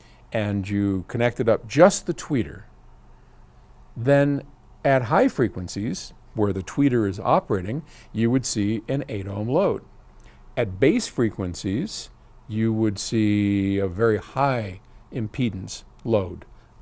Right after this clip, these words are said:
because you're not drawing any current because it's not producing any bass. So the impedance curve would go very high where the tweeter isn't working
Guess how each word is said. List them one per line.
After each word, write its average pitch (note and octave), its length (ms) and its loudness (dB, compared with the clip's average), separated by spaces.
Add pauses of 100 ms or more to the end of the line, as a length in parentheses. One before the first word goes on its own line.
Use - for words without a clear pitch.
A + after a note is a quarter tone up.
(240)
because G#2 500 -2 (240)
you're A2 160 -2
not A2+ 320 0
drawing A2 320 0
any G2 220 -6
current A#2+ 440 -6
because A2 300 -4
it's A2+ 160 -8
not G2+ 300 -6
producing G2 480 -4
any G2+ 260 -10 (100)
bass. C3+ 460 -2 (380)
So A2 440 2 (300)
the A2+ 120 -2
impedance D3+ 440 0
curve A2+ 400 0
would G#2 160 -2
go G2+ 380 2 (240)
very A2+ 440 2
high E3 680 0 (320)
where A2+ 180 2
the G#2 80 0
tweeter B2 360 0
isn't A2+ 300 -2
working D3 440 -2